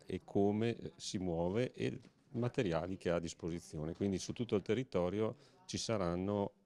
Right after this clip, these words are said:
attività fatte dai Vigili del Fuoco, dai Nuvola, dai Soccorso Alpino, dai cani da ricerca, dagli psicologi per i popoli,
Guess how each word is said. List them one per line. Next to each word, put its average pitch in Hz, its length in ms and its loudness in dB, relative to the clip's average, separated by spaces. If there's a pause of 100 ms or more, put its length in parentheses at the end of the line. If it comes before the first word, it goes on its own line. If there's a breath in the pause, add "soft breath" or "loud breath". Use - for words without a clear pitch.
(120)
attività 101 680 -2
fatte 90 360 -4
dai 85 100 -2
Vigili 87 320 -6
del 123 160 -2
Fuoco, 120 540 -2 (500 loud breath)
dai 87 320 0
Nuvola, 104 580 2 (540)
dai 87 440 0
Soccorso - 480 -4
Alpino, 113 680 -2
dai 87 260 -4
cani 87 400 -2
da 87 120 -2
ricerca, 101 560 -6
dagli 85 180 -4
psicologi 87 720 -6
per 101 140 -8
i 92 60 -8
popoli, 92 460 -6